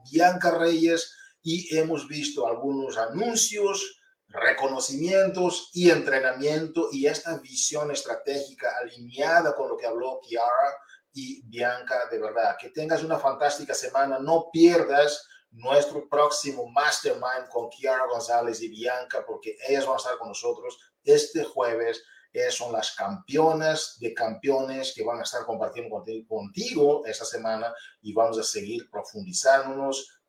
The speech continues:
Trae tus preguntas, participa, prende el micrófono, comparte tus inquietudes, porque para eso sirve los jueves.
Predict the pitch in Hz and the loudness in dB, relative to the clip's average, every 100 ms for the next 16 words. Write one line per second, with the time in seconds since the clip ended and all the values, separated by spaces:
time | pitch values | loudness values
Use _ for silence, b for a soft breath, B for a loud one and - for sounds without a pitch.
0 | - 160 - - - - 110 120 123 113 | 0 2 2 0 -6 -2 -2 -2 -6 0
1 | 117 113 - - 170 - - - - 139 | 0 0 -4 -2 -2 -2 -4 -2 0 -2
2 | - 120 - 127 120 113 104 98 - 113 | 0 -2 -2 -6 -6 -8 -8 -10 2 4
3 | - - 117 - 98 90 - - - - | 4 -4 -6 -4 -6 -2 0 0 -4 -14
4 | 120 110 101 101 101 - 139 131 127 123 | -12 -10 -10 -8 -10 -2 0 0 0 -2
5 | B B B _ 117 113 - 101 - 165 | B B B _ -12 -12 -10 -6 0 2
6 | 165 170 - 170 151 101 202 - B _ | 2 0 0 0 0 -2 -4 -6 B _
7 | 104 107 117 120 120 - - _ - 113 | -8 0 2 2 0 -4 -16 _ -2 2
8 | 110 104 87 85 - - | 2 0 -2 -6 -10 -14